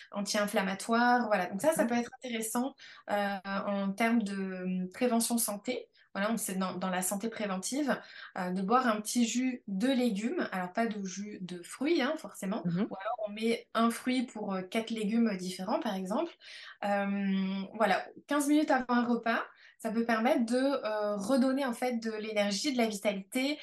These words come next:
Speaker 1: euh, puisque c'est un jus qu'on aura fait sur l'instant, donc c'est très riche en, en nutriments comme des, les vitamines, euh, et cetera, des minéraux. Donc ça, ça peut être intéressant pour le côté vitalité et santé.
Speaker 2: Ok, mais
Speaker 1: Mais pas par rapport
Speaker 2: mais
Speaker 1: au microbiote, euh, pour
Speaker 2: voilà,
Speaker 1: le coup.
Speaker 2: on est d'accord.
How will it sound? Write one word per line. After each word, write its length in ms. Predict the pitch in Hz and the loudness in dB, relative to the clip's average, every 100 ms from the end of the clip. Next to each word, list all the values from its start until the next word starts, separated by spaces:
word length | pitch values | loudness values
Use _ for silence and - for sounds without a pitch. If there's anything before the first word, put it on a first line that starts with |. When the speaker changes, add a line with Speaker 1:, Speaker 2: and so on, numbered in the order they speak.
| - - - | -12 -12 -12
Speaker 1:
euh, 40 | |
puisque 200 | 190 254 | -4 -4
c'est 140 | 240 | 0
un 120 | 202 196 | 0 2
jus 100 | 240 | 0
qu'on 140 | 233 | 0
aura 180 | 190 190 | 0 -2
fait 140 | 226 | -2
sur 180 | 226 226 | -4 -2
l'instant, 420 | 185 180 - 247 | -2 -4 -4 -2
donc 160 | 269 190 | 0 -2
c'est 220 | - 170 | -6 -10
très 200 | - - | -8 -6
riche 320 | 226 233 226 202 | 0 2 0 -4
en, 240 | 185 180 - - - _ _ | -6 -8 -14 -20 -20 _ _
en 420 | 190 202 196 190 | -2 0 0 2
nutriments 480 | 190 220 - 226 226 | 2 0 -2 0 2
comme 200 | 220 196 | 2 0
des, 140 | 175 | -2
les 120 | 180 185 | -4 -6
vitamines, 560 | 185 180 185 208 208 | -4 -2 -2 -2 -2
euh, 100 | 170 - | -4 -6
et 100 | - | -10
cetera, 400 | - 180 208 262 _ _ 240 | -14 -6 -4 -4 _ _ -6
des 80 | 185 | -4
minéraux. 420 | 175 175 240 - - - - | -6 -4 -6 -6 -12 -18 -12
Donc 100 | 196 | -4
ça, 100 | 339 | 0
ça 60 | 330 | 2
peut 60 | |
être 140 | 240 247 | 2 2
intéressant 320 | 247 226 311 | 2 2 2
pour 140 | 320 | 2
le 80 | 233 | -2
côté 260 | 208 214 277 | -2 -2 0
vitalité 720 | 240 226 240 208 202 269 302 247 | 0 0 0 -2 -2 0 2 2
et 80 | |
santé. 440 | 220 - 226 - - _ _ | 0 -2 -4 -8 -12 _ _
Speaker 2:
Ok, 180 | 214 214 170 | -2 0 -2
mais 240 | 165 170 170 - _ _ 240 | 2 2 2 -4 _ _ 2
Speaker 1:
Mais 280 | 277 302 - | 4 2 2
pas 160 | 269 | 2
par 100 | 269 | 4
rapport 200 | 233 220 | 4 4
Speaker 2:
mais 60 | 247 | 4
Speaker 1:
au 120 | 233 | 4
microbiote, 640 | 180 226 - 233 226 220 - | 2 -4 -6 0 2 2 0
euh, 60 | 196 | 2
pour 60 | |
Speaker 2:
voilà, 200 | 208 175 | 6 6
Speaker 1:
le 60 | - | 4
coup. 80 | - | -2
Speaker 2:
on 100 | 175 | 0
est 100 | 185 | 4
d'accord. 340 | 214 214 165 | 4 4 0